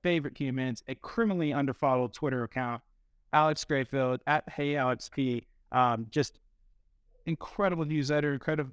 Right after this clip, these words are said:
build, big brain thinking. We're gonna get into a lot of interesting things today, uh, most specifically L T V, retention, um, brand building, and then I might actually throw some luxury takes your way. I've been on this really interesting luxury kick, and I know that you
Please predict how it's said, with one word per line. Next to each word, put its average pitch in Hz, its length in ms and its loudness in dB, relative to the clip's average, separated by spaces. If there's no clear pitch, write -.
build, 139 240 0
big 147 120 0
brain 139 220 0
thinking. 131 400 0
We're 143 80 0
gonna 156 140 0
get 160 100 2
into 156 140 0
a - 20 -2
lot 139 220 2
of 123 100 -4
interesting 131 380 -4
things 127 200 -2
today, 123 380 0
uh, 120 340 -2
most 160 460 0
specifically 147 880 -2
L 147 80 6
T 156 160 0
V, 139 480 2
retention, 131 920 -2
um, 120 260 -2
brand 131 300 0
building, 123 440 0
and 139 140 0
then 139 80 0
I 143 40 -2
might 185 220 0
actually 156 300 0
throw 139 180 0
some 127 180 -4
luxury 123 360 2
takes - 280 -2
your 117 120 -2
way. 107 160 -2
I've 107 140 -4
been 123 120 0
on 123 140 2
this 110 180 -4
really 117 240 2
interesting 110 400 -4
luxury 113 360 0
kick, - 260 -2
and 113 80 -2
I - 20 0
know 113 220 2
that 110 260 0
you 120 140 0